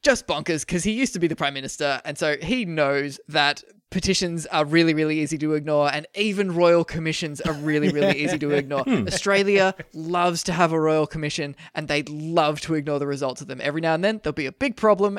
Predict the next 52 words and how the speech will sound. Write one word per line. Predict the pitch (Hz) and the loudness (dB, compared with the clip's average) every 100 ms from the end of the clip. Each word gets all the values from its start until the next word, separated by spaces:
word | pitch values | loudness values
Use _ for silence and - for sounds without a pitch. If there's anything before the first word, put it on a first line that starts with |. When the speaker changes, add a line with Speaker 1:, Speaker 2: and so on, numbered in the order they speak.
| - | -6
Speaker 1:
and | 147 | -6
they'll | 139 | -6
have | 143 | -6
a | 135 | 2
royal | 190 247 | 6 6
commission | 226 180 180 185 | 6 0 0 -2
into | 180 185 | -2 2
it, | 170 | 2
and | 151 147 | 0 -2
the | |
royal | 151 170 | 2 2
commission | 175 156 170 | 2 -4 -4
will | |
be | 151 | -2
like, | 147 139 _ _ | -2 -2 _ _
"That | 311 | 6
was | 196 | 6
a | |
big | 196 220 | 2 4
problem." | 311 240 127 - _ | 4 4 0 -8 _
And | 160 | 0
they'll | 165 | 0
be | 156 | 2
like, | 147 135 - | 0 0 -2
"We're | 170 | 0
not | 151 | 0
gonna | 151 135 | -6 -8
do | 139 | -8
anything | 135 139 139 | -8 -10 -6
about | 135 127 | -4 -4
it." | 131 | 0
Speaker 2:
Yeah. | 127 - - _ _ | 0 0 -14 _ _
Speaker 1:
Sometimes | - - 294 349 349 156 - - - - | -12 -2 0 0 -2 -4 -6 -8 -18 -6
the | 170 | 2
royal | 185 165 | 4 2
commission | 180 165 180 | 0 -2 -2
will | 160 | -2
be | |
like, | 156 151 - _ | -2 -2 -6 _
"Actually, | 381 392 180 | -4 -2 -4
it | 160 | -2
wasn't | 185 196 | -2 -2
so | 226 | -2
bad." | 214 202 131 139 _ _ | 0 0 0 -4 _ _
And | - 147 156 147 - | -2 -2 -2 -8 -8
in | 156 | -6
response | 151 - 156 - | -4 -2 -4 -4
to | 156 | 2
those, | 254 143 165 196 | 4 4 0 -2
they'll | 220 202 | 0 2
be | |
like | 208 208 | 4 2